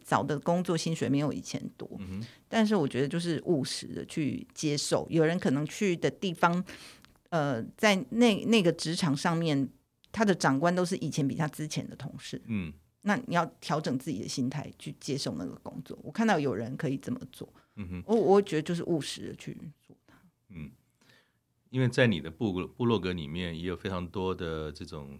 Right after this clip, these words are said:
Speaker 2: 读者或者粉丝，
Speaker 1: 嗯。
Speaker 2: 或者在你的这个社团里面，
Speaker 1: 嗯。是。
Speaker 2: 有非常多的讨论跟互动哈。就延续刚才我们所讲的，不一定这是你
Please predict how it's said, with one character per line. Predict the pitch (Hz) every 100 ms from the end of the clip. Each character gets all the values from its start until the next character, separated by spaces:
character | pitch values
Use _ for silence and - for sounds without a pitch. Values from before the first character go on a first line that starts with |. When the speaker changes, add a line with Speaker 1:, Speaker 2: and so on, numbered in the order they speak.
| -
Speaker 2:
读 | 85 104
者 | 101 69 69 -
或 | 98
者 | 92
粉 | 80 73
丝， | 69 - 85
Speaker 1:
嗯。 |
Speaker 2:
或 | 104
者 | 90
在 | 95
你 | 85
的 | 76 76 76
这 | 95
个 | 85 80
社 | - 95
团 | 82 80
里 | 71
面， | 80 76
Speaker 1:
嗯。 | - _
是。 | - - - 170
Speaker 2:
有 | - 92
非 | 110
常 | 101 90
多 | 98
的 | 90
讨 | - 78
论 | 87
跟 | 90
互 | 90 104 85
动 | 90 76
哈。 | 73 73
就 | 110
延 | 92 98
续 | 113
刚 | 107
才 | 98
我 | 90
们 | 80
所 | - 85
讲 | - 80 64
的， | 73 78 _ _ _ _ _
不 | 139
一 |
定 | 139 120
这 | 120
是 | 117
你 | 101 76